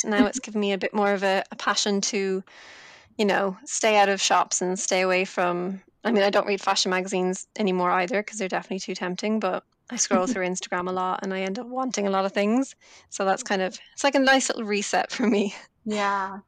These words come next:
Speaker 2: Yeah, definitely. And I mean, it's progress over perfection, right? When it comes to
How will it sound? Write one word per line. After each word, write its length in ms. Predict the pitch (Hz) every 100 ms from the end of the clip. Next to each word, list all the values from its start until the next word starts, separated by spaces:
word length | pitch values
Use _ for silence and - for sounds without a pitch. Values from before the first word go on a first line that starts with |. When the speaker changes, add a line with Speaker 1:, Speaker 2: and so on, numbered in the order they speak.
| -
Speaker 2:
Yeah, 220 | 247 233 202
definitely. 680 | 208 214 208 175 165 180 -
And 180 | 226
I 60 | 226
mean, 180 | 233 226
it's 160 | 214
progress 500 | - - 208 208 208
over 520 | 190 180 175 165 170 -
perfection, 580 | 196 - 170 - 165 170
right? 280 | 160 165
When 100 | 170
it 80 | 180
comes 300 | - 175 -
to 320 | - 175 170